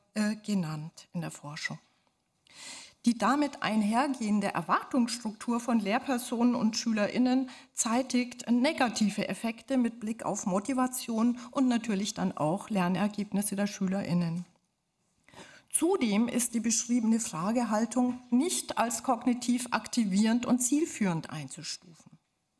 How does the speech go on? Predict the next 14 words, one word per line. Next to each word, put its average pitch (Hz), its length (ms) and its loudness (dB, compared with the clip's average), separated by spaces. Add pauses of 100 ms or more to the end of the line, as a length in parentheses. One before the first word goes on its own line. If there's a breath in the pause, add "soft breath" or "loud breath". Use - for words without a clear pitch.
(1200 loud breath)
Die 247 100 6
nicht 262 440 0
von 208 220 2
den 202 160 2
SchülerInnen 220 720 2
verbalisierten 190 800 0
Denkleistungen 208 1200 -2 (760 soft breath)
versuchen 294 840 0 (100)
angehende 240 540 2
Lehrkräfte 247 880 0 (220)
empirischen 240 720 2
Befunden 247 480 0
zufolge 226 720 2 (420 loud breath)
dann 254 400 2